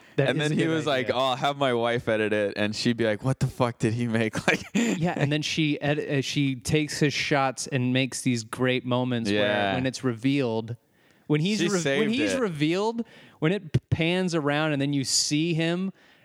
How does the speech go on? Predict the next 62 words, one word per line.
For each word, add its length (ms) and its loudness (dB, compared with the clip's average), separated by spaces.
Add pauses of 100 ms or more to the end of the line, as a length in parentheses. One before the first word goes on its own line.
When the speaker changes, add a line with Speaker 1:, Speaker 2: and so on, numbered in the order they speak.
Speaker 1:
and 100 2
you're 100 2
Speaker 2:
<laughs> 140 2
Speaker 1:
like, 100 -2 (140)
"What 340 -2
the 100 2
fuck?" 440 0
And 260 2
Speaker 2:
That 140 0
Speaker 1:
then 80 0
Speaker 2:
was, 160 -4
like, 140 2
Speaker 1:
fla-, 180 0
and 180 0
then 260 0
flames 480 0
shoot 240 0
out 160 0
of 60 -2
the 80 0
guitar. 540 0
Speaker 2:
Dude, 140 -2
that 160 2
was 240 0
too 80 0
Speaker 1:
That's 240 2
Speaker 2:
much. 220 2
Speaker 1:
amazing. 600 -2 (100)
It's 160 -4
not 280 0
too 160 2
much. 260 0
Speaker 2:
That 220 0
was 80 2
Speaker 1:
It's 180 0
Speaker 2:
way 220 2
too 40 0
Speaker 1:
amazing. 320 0
Speaker 2:
much 280 0
for 200 0
me. 80 -2
Speaker 1:
'Cause 120 0
if 100 -2
you 120 0
look 140 -2
at 120 -2
that 220 0
guy, 540 0 (140)
if 60 -8
you 60 4
Speaker 2:
Uh-huh. 260 2
Speaker 1:
look 160 -2
at 80 0
Immortan 420 -2
Joe, 540 -2
Speaker 2:
Right. 280 2
Speaker 1:
of 120 -2
course 320 -2
he 120 0
would 160 -2
have 320 0
that. 320 -2